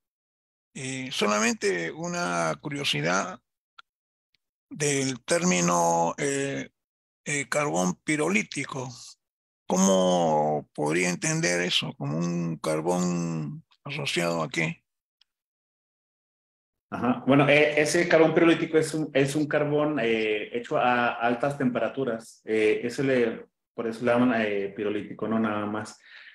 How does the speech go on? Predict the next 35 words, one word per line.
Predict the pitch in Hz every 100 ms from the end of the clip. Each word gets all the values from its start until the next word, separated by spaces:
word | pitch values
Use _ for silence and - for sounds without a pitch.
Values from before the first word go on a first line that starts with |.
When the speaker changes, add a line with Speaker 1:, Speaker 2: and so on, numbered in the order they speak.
| _ -
Speaker 2:
Eh, | 101 107 117
esa, | 120 131 131 131 127 127 120 110 113 -
ese | 123 131
carbón | 135 131 131
pirolítico, | 139 139 139 135 139 135
pues, | 110
lo, | 104 98 - 113
lo | 110
procesan | 120 113 120 120 123 120
a | 110 -
temperaturas | 107 107 107 107 120 123 120
de | 110 101 95 95 92 _ _ _ _ _ _ _
arriba | - 113 135 139
de, | 131 127 - 117
arriba | 120 139 139
de | 123
los | 120 113
dos | 117 113
mil | 123 131
grados | 127 131 127
centígrados. | 123 117 143 131 120 120 -
Speaker 1:
Ujú. | 135 123 147
Speaker 2:
Entonces, | 113 110
por | 120 117
eso | 113 127
se | 113
le | 107
queda | - 113 120
ese | -
término | - 113 110 101
de | 101 101 101
pirolítico, | 113 107 117 117 113
¿no? | 107 107
Por | 92
la, | 95 - -